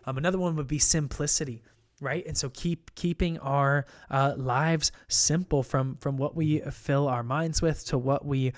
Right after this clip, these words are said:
uh, own, to what we buy, to the amount of clothes that we have, all of those things, right? Keeping a, a simple life is, is a practice we see run through, uh,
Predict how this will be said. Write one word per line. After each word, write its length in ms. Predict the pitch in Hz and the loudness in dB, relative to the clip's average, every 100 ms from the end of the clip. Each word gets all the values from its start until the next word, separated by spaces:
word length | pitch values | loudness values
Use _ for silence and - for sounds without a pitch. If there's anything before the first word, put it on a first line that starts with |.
| - - | -10 -6
uh, 240 | 135 123 - | -2 -2 0
own, 460 | 135 151 165 165 | 2 4 4 0
to 160 | - 139 | 0 -2
what 260 | 127 131 | 0 -4
we 140 | 139 120 | -4 -4
buy, 420 | 123 143 165 160 - | 0 0 0 -2 -2
to 400 | 139 123 123 - - | -2 -2 -4 -10 -8
the 140 | 135 | -4
amount 220 | 127 156 | 0 0
of 100 | 143 | 0
clothes 440 | - 180 180 165 - - - | 6 8 8 4 0 -14 -4
that 160 | 160 | 0
we 100 | 156 | 0
have, 320 | 131 160 147 | 0 0 0
all 240 | 147 147 160 | 0 0 0
of 80 | 147 | 0
those 240 | 143 - | -2 -2
things, 220 | 139 127 | -6 -6
right? 120 | 131 | -10
Keeping 420 | 131 156 - 147 147 | -6 -8 -6 -10 -10
a, 300 | 135 131 135 | -10 -10 -10
a 120 | 139 | -4
simple 600 | 127 - - 143 139 151 135 | 0 2 2 -2 -4 -4 -4
life 400 | 127 131 131 - | -4 -4 -6 -8
is, 180 | 123 127 - - | -10 -12 -10 -8
is 120 | 135 | -6
a 40 | 127 | -4
practice 520 | - 117 - 139 - | -2 -4 -2 -2 0
we 60 | |
see 240 | 127 - 127 | 0 0 -2
run 320 | 120 123 127 - | -4 -8 -8 -6
through, 360 | 127 120 120 - - - - - | -2 -2 -2 -6 -16 -20 -10 -2
uh, 340 | 123 120 117 | 0 0 -2